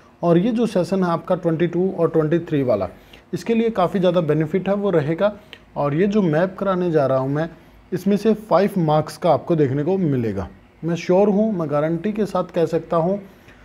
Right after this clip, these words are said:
कि जो मैप आपको देखने को मिलेगा वो इस वीडियो से बाहर नहीं होगा। तो आपसे रिक्वेस्ट है या मैं उम्मीद कर सकता हूँ कि आप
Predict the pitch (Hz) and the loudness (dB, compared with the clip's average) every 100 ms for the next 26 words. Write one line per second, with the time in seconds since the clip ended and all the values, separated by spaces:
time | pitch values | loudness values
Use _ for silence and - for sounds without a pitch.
0 | - _ 185 160 180 156 175 202 196 196 | -20 _ 0 4 4 4 2 4 2 2
1 | 175 160 165 170 156 147 147 151 180 180 | 0 0 0 0 0 2 0 2 0 0
2 | 208 196 190 175 160 170 196 175 156 180 | -2 -2 0 2 4 2 2 0 0 0
3 | 175 165 175 143 127 117 - - _ _ | 2 2 2 0 0 -4 -4 -20 _ _
4 | - _ 185 175 - 233 233 226 - - | -20 _ -2 -2 0 0 0 -2 -8 -20
5 | _ _ _ _ 120 131 - 185 185 - | _ _ _ _ -6 -6 0 0 0 0
6 | 214 233 - - _ _ _ _ - 151 | 0 0 -8 -20 _ _ _ _ -6 -2
7 | 170 160 160 196 185 202 - 185 - 190 | 0 2 2 2 2 -2 -2 -4 -2 0
8 | 196 202 202 175 156 165 165 | 0 -2 0 2 4 2 0